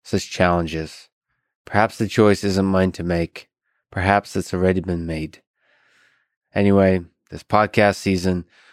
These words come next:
looks at just one heated competition in the space where the game, in my view, is not one that makes for a better world. Listen to the latest season of Business Wars,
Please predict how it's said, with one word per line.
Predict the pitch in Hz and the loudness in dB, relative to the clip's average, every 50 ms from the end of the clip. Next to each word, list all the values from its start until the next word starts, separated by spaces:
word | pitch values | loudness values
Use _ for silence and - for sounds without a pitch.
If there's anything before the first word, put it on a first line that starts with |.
| _ _ - | _ _ 0
looks | 107 104 - - - 95 | 0 0 0 -2 -12 -12
at | 90 | -8
just | - 101 92 - - | -6 -6 -6 -6 -6
one | 101 101 107 110 107 | -2 2 2 2 2
heated | 95 - - 110 104 107 98 | 0 -4 -4 -2 0 0 -2
competition | - - 98 92 - - - 101 92 - - 95 | 0 -2 -2 -2 -2 -2 -2 -2 -2 0 -4 -4
in | 92 90 90 | -2 -2 -4
the | 90 82 | -6 -8
space | - - - 107 104 101 95 - - - _ _ _ _ _ - - - - - - - - - _ _ _ _ _ _ _ _ _ | -10 -6 0 2 2 2 2 0 -6 -18 _ _ _ _ _ -20 -20 -20 -20 -20 -20 -20 -20 -20 _ _ _ _ _ _ _ _ _
where | - 117 117 117 123 120 117 113 107 | 2 4 6 8 8 6 6 4 2
the | 95 107 90 | 0 -2 -4
game, | 85 - 113 117 120 120 117 113 | 2 4 4 6 6 4 4 2
in | 107 104 | 2 2
my | 104 104 104 104 | 4 4 4 4
view, | 98 95 95 98 104 101 101 104 107 - | 2 0 2 2 4 4 4 2 0 -2
is | 92 101 90 85 | -6 -12 -10 -2
not | 101 107 110 110 - - | 2 2 2 2 0 -2
one | 113 104 104 107 104 104 | -2 0 2 2 2 2
that | 98 92 | 0 0
makes | 95 92 95 95 90 - - - - - - - - - - - - - - - - - | 0 0 0 0 -2 -2 -8 -12 -12 -12 -14 -16 -20 -20 -20 -20 -20 -20 -20 -20 -20 -20
for | - _ - 95 | -20 _ -8 -8
a | 90 | -4
better | 82 101 101 98 95 | 2 2 4 4 4
world. | 90 87 85 82 80 80 78 73 - - _ _ _ _ _ _ _ _ _ _ _ - _ - | 2 2 0 -2 -2 -4 -6 -10 -14 -20 _ _ _ _ _ _ _ _ _ _ _ -20 _ -4
Listen | - 107 110 - - 120 | 0 0 0 2 0 -6
to | - 110 | -4 -4
the | 95 92 98 | -4 -2 0
latest | 95 101 104 110 101 104 95 - | 4 4 4 4 4 2 -2 0
season | - 104 101 95 95 95 | 0 0 0 2 0 0
of | 95 85 82 | -2 0 0
Business | 113 101 101 101 92 - - | -2 0 0 -2 -4 -4 -4
Wars, | 98 98 98 98 95 92 - - - | -2 2 2 2 2 0 -2 -8 -20